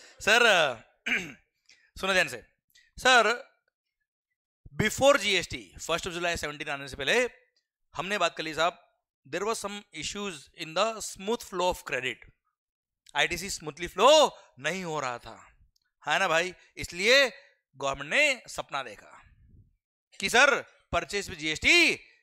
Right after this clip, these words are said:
सेल पे जीएसटी, परचेज पे जीएसटी, सेल पे जीएसटी। इधर से आलू जाएगा, उधर से सोना बाहर आएगा। अरे हाँ, है ना भाई? सर <laughs> अब <clears throat>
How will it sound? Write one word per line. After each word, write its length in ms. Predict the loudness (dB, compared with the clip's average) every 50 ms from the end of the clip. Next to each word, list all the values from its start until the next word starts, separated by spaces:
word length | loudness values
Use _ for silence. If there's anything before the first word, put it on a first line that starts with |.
| -20 -14
सेल 280 | -10 -8 -8 -8 -8
पे 120 | -10 -14 -16
जीएसटी, 440 | -16 -16 -18 -18 -20 -20 -20 -20 _ _ _ _ _
परचेज 300 | -10 -10 -8 -6 -8 -8
पे 60 | -8 -4
जीएसटी, 600 | -2 -2 -2 0 2 4 6 6 6 4 2 -2 -8 -20 _ -14
सेल 240 | -8 -6 -6 -6 -6
पे 120 | -8 -12 -14
जीएसटी। 440 | -12 -14 -14 -14 -14 -16 -18 -18 -16
इधर 200 | -12 -10 -10 -8
से 100 | -6 -6
आलू 180 | -6 -4 -6 -6
जाएगा, 340 | -6 -6 -6 -6 -8 -8 -8
उधर 300 | -8 -8 -8 -8 -8 -8
से 60 | -8
सोना 200 | -12 -12 -12 -12
बाहर 180 | -12 -14 -14
आएगा। 400 | -14 -16 -18 -18 -18 -18 -20 -20 -20 _ _ -18 -10 -4
अरे 120 | 0 2
हाँ, 200 | 4 4 4 4
है 60 | 4 4
ना 120 | 4 6
भाई? 280 | 6 6 6 4 2 0
सर 580 | -4 -10 -18 -10 0 4 6 8 8 8 6
<laughs> 120 | 6 4 2 0 -4 -8 -8 -4 -2 -2 -2 -2 -4 -6 -6 -6 -8 -12 -12 -12 -14 _ _ _ _ _ _ _ _ _ _ _ _ _ _ _ _ _ _ _ _ _ _ _ -20 -20 -20 -20 -20 -20 -20 -20 -20 _ 2
अब 380 | 4 6 6 4 2 -4 -20 _ _ _ _ _ _ _ _ _ -10
<clears throat> 360 | -8 -8 -8 -8 -10 -12 -16